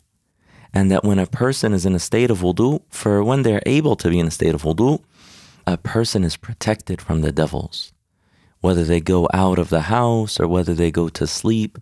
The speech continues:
it is a protection. So that brings us to the final point of always trying to be in a state of wudu. Imam Ash-Sha'rani says we should maintain our wudu and renew it when we lose it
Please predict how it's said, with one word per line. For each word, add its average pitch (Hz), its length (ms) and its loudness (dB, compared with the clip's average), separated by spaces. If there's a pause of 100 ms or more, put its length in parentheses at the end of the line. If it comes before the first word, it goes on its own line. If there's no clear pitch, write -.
(320)
it 107 140 2
is 90 160 2
a 82 60 0
protection. 76 760 -6 (720)
So - 120 0
that 143 200 0
brings 156 220 0
us 117 160 0
to 104 120 0
the 82 100 2
final 131 400 0
point 95 420 -2 (100)
of - 200 -2
always 123 460 2
trying 101 300 0
to - 120 -4
be 92 140 2
in 95 100 2
a 76 60 0
state 85 260 0
of 76 100 2
wudu. 71 340 0 (960)
Imam 120 280 2
Ash-Sha'rani 113 600 0
says 95 280 -2
we 107 160 0
should 127 240 -2
maintain 104 920 0
our 98 360 2
wudu 82 540 2 (640)
and 107 180 2
renew 101 420 4
it 104 140 0
when 95 220 2
we 87 120 2
lose 113 300 2
it 165 200 2